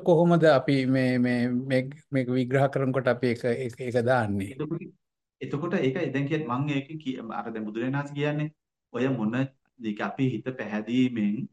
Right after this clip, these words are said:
Speaker 2: අපි කැමැත්තෙන් ඒ වැඩේ කරනවා නම්, හිත පැහැදීමෙන් කැමැත්තෙන් දෙන දානේ දෙනවා නම් ඒකෙන් පිනක් රැස් වෙනවා. බුදුරජාණන් වහන්සේ මහත් දාන මහත්ඵල සූත්‍රය කියන්නේ ඒකෙන් පිනක් රැස් වෙනවා. ඒ පින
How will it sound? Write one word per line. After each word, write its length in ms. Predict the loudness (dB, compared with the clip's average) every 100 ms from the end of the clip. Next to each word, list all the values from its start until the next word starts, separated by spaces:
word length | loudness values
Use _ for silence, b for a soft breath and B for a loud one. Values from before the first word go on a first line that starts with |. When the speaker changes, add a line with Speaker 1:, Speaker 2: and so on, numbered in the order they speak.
| _ _
Speaker 2:
අපි 200 | -12 -6
කැමැත්තෙන් 640 | -2 0 0 -4 -4 0 0
ඒ 120 | 0
වැඩේ 320 | 0 2 2
කරනවා 440 | 0 -4 -4 -2 -2
නම්, 200 | -2 -2 -6 _
හිත 180 | _ -10
පැහැදීමෙන් 600 | -8 -6 -6 -4 -4 -4
කැමැත්තෙන් 560 | -4 -2 -2 -4 -6 -4
දෙන 160 | -4 -4
දානේ 360 | -2 -2 -2 0
දෙනවා 320 | -2 0 2
නම් 220 | 2 0 -6 _ _ _ _ _ -2
ඒකෙන් 460 | 0 2 2 2 2
පිනක් 380 | 2 2 0
රැස් 220 | -4 -4 -4
වෙනවා. 260 | -6 -6 -10 _ _ _ _ _ _ _ _ _ _ _ -12
බුදුරජාණන් 360 | -6 -4 -2
වහන්සේ 240 | -4 -4 -4
මහත් 280 | -2 -4 -4 -6
දාන 220 | -4 -2
මහත්ඵල 420 | -2 -4 -2 -4
සූත්‍රය 260 | -4 -6 -6
කියන්නේ 260 | 0 0 0
ඒකෙන් 200 | -2 -2
පිනක් 300 | 0 0 0
රැස් 180 | -2 -2
වෙනවා. 240 | -2 -2
ඒ 220 | 2 2 2
පින 240 | 0 0